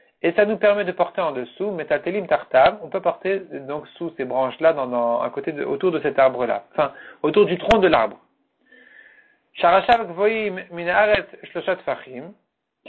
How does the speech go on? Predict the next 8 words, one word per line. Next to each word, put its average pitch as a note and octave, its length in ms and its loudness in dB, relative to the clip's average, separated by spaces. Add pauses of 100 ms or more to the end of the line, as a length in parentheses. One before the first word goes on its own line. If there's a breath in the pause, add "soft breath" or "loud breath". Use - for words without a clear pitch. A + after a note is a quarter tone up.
lo D#3 180 -4
yeshev F#3+ 300 0
alehen. A#2+ 380 -4 (1400)
Si E3 80 -6
les D#3+ 100 2
racines E3+ 300 0
de F#3+ 80 0
l'arbre F3+ 280 2